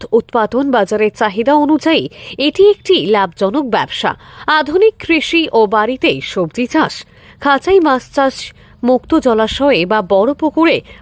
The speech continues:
মাছ চাষ করে তাদের অভিজ্ঞতাকে কাজে লাগিয়ে মৎস্য পালন শুরু করছেন। এর পাশাপাশি একই জমিতে মাছ ও ধান সবজি চাষ করে বাজারে বিক্রি, তা দিয়ে বিকল্প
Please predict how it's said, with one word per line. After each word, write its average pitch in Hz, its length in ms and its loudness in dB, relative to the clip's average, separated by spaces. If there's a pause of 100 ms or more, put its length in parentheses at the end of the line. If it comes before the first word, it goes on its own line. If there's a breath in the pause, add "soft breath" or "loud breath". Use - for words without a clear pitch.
(100)
মাছ 247 280 -2 (140)
চাষ 330 300 -2
করে 269 300 2
তাদের 247 320 0
অভিজ্ঞতাকে 208 800 0
কাজে 196 400 0
লাগিয়ে 277 400 0
মৎস্য 208 480 0
পালন 208 360 0
শুরু 302 380 0
করছেন। 160 440 -2 (540 loud breath)
এর 294 140 0
পাশাপাশি 311 760 0 (340 loud breath)
একই 190 460 -6
জমিতে 175 440 -2
মাছ 185 560 -2
ও 214 100 4
ধান 214 340 -2
সবজি 277 460 -2
চাষ 240 360 -2
করে 277 420 2 (300 loud breath)
বাজারে 240 460 0
বিক্রি, 254 580 -4 (360 soft breath)
তা 214 180 0
দিয়ে 254 280 0
বিকল্প 254 500 -2